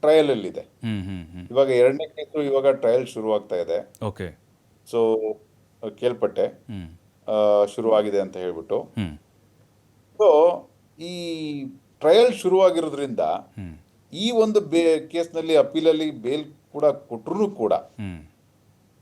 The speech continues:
Speaker 1: ಇನ್ನು ಉಳಿದಂತ ಮೂರು ಕೇಸಲ್ಲಿ ಬೇಲ್ ಕೊಡ್ಬೇಕಾ ಬೇಡವಾ ಅಂತ ಹೇಳ್ಬಿಟ್ಟು
Speaker 2: ಓಕೆ.
Speaker 1: ಮತ್ತೆ ಅವರು ಇಮಿಡಿಯೇಟ್ ಹೊರಗಡೆ ಬರ್ಲಿಕ್ಕೆ ಸಾಧ್ಯ ಇಲ್ಲ.
Speaker 2: ಹಾ, ಹಾ, ಹಾ.
Speaker 1: So ಈ ಮೊದಲನೇ ಪ್ರಕರಣದಲ್ಲಿ ಏನೇನ್ ಅಂಶಗಳು ಬಂತು,
Speaker 2: ಹ್ಮ್.
Speaker 1: ಅಂದ್ರೆ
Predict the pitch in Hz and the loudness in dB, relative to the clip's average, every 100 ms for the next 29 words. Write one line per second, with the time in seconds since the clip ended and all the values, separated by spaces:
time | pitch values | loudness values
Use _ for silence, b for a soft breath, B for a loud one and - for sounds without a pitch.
0 | _ _ _ _ _ - 180 170 185 208 | _ _ _ _ _ -12 -6 2 6 6
1 | 202 196 180 156 185 202 196 175 - 165 | 4 4 2 2 0 -2 -2 -4 -2 -4
2 | 160 131 165 160 143 143 151 151 139 127 | -4 -2 -4 -4 -6 -2 0 0 0 0
3 | 131 127 120 120 117 117 143 110 92 - | 2 2 0 -8 -10 -8 -2 -2 -2 -10
4 | _ - 107 175 - 202 170 123 - _ | _ -16 -2 -2 2 6 6 6 0 _
5 | - 139 143 135 131 - 139 135 175 185 | 0 2 2 0 -2 -6 -6 -2 2 2
6 | 139 147 147 131 135 131 87 98 113 107 | 2 2 0 0 -4 -6 -6 -2 2 2
7 | 92 - - - 101 82 85 80 90 82 | 0 -6 -10 -12 -10 -10 -16 -20 -20 -20
8 | _ _ _ _ _ _ _ _ _ _ | _ _ _ _ _ _ _ _ _ _
9 | _ _ _ _ - 156 156 156 143 - | _ _ _ _ 0 2 4 2 0 -6
10 | _ 147 180 175 147 147 190 226 196 190 | _ -14 -10 -2 2 2 4 2 2 0
11 | 190 180 185 190 180 147 175 196 175 160 | -2 0 0 -2 -2 -4 -4 -2 -4 -2
12 | 170 165 165 117 135 147 110 - _ 110 | -2 0 -2 -2 -4 -4 -10 -10 _ -10
13 | 87 113 135 175 190 - | -8 -2 4 4 2 -8